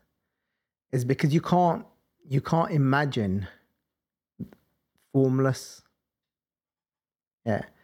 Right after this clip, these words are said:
So in, in that sense, that formless is just there, consistent, constant, within everything.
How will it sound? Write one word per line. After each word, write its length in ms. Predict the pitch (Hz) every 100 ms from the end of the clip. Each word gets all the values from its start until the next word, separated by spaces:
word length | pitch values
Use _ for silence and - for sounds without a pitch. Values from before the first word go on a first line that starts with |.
| _ _ _
So 400 | - 127 113 - _ _ _ _ _ _ 156
in, 140 | 147
in 240 | 165 143 131
that 260 | 170 -
sense, 680 | - 151 131 107 - - - _ _ _ _ _ _ _ _ _ _ _ _ _ _ _ _ _ _ 139
that 180 | -
formless 960 | - - 160 170 139 110 - - - _ _ _ _ _ _ _
is 200 | 135 123
just 520 | - 135 117 - - - _ 131 120
there, 420 | 123 117 120 113 _ _ _ _
consistent, 760 | 120 - 123 - - 110 101 - _ _ _ _ _ _
constant, 520 | 120 120 - 113 107 - _ _ _ _ 113
within 580 | 117 113 113 113 110 - _ _ _ _ -
everything. 540 | 117 127 117 127 120